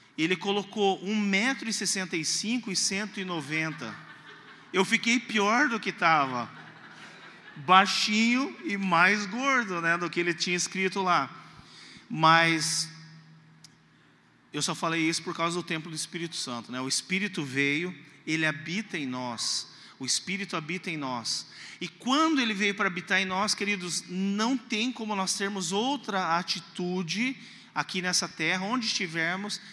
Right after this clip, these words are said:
se não for como o Senhor Jesus. E isso nos leva a crer, eu tô falando pra você de não duvidar, tô falando pra você sobre crer,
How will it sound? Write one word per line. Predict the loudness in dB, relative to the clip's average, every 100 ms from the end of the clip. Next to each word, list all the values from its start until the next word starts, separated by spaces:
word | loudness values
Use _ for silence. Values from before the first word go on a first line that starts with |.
| -8
se | -4 -2
não | -4
for | -4 -4 -2
como | -4 -6
o | -4
Senhor | -4 -2 -2
Jesus. | -2 -4 -4 -6 -6 -6 -6 -10 -20 -20 -20 -20 -20 -20 -20 -20 _ _ _ _ _ _
E | 2 4 6
isso | 4 2
nos | 2 2 2
leva | 2 2 0
a | -6
crer, | -4 -2 -2 -2 -10 -12
eu | -8
tô | -6
falando | -4 -4
pra | -4
você | -4 -4
de | -4
não | -2 -2
duvidar, | -2 -4 -4 0 2 2
tô | -2
falando | -6 -4 -4
pra | -4
você | -4 -4
sobre | -2 -4 -4
crer, | -8 -8 -2 0 0 -2